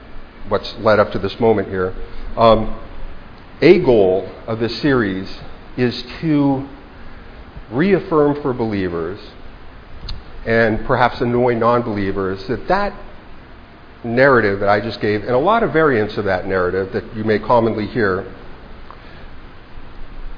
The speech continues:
is, are exactly incorrect. They're not just wrong. That narrative isn't just wrong. And a lot of the secular narratives that you'll hear like it are not just wrong. They're a very special kind of wrong.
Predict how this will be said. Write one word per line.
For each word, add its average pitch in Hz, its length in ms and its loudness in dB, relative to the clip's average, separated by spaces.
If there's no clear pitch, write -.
is, 135 320 6
are 110 480 6
exactly 185 920 -2
incorrect. 165 560 4
They're 151 100 2
not 214 160 6
just 214 180 -2
wrong. 107 540 4
That 120 140 0
narrative 151 320 4
isn't 147 200 0
just 117 160 -6
wrong. 95 400 0
And 107 80 -8
a - 40 -4
lot 110 220 6
of 107 80 0
the 104 60 -4
secular 113 440 0
narratives 95 380 -2
that 98 120 -12
you'll 101 120 -10
hear 110 180 -2
like 98 260 -2
it 95 120 -6
are 117 100 0
not 156 220 -2
just 135 240 -8
wrong. 101 400 -4
They're 107 100 -2
a 104 40 -2
very 180 200 0
special - 460 -4
kind 131 360 0
of 92 140 -4
wrong. 87 380 -2